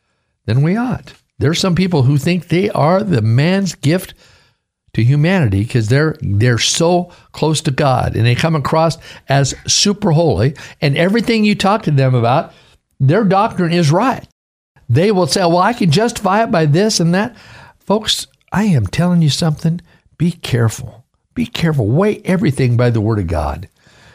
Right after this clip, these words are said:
And I just, it gets so frustrating sometimes when people try to be the scholar. People, regular people try to be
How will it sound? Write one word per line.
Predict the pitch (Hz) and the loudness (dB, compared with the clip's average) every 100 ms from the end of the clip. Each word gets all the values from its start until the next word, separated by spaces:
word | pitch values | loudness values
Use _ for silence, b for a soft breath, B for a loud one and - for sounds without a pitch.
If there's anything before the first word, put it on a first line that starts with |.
| b - | b -4
And | 104 117 | 0 2
I | 156 | 2
just, | 147 131 - | 2 0 0
it | 120 | 0
gets | 113 - | 0 -2
so | - 151 175 | -4 -2 -2
frustrating | - 135 131 - 98 82 | 0 0 0 0 -2 -2
sometimes | - 104 87 104 101 98 - B B B | -2 -2 0 0 0 -2 -6 B B B
when | 92 | -6
people | 92 151 117 | -4 -4 -2
try | 98 127 110 | -2 0 0
to | 104 98 | 0 -2
be | 98 113 117 127 B B B _ | 0 0 2 0 B B B _
the | - | -4
scholar. | - - 117 117 101 87 | -4 -2 0 2 0 0
People, | - 139 113 104 B B B - | -2 0 -2 -4 B B B -4
regular | 117 131 127 120 | 0 2 2 0
people | - 135 110 | 0 0 -2
try | - - 120 123 | -4 -2 0 0
to | 110 | 0
be | 101 113 110 104 | 0 2 2 -2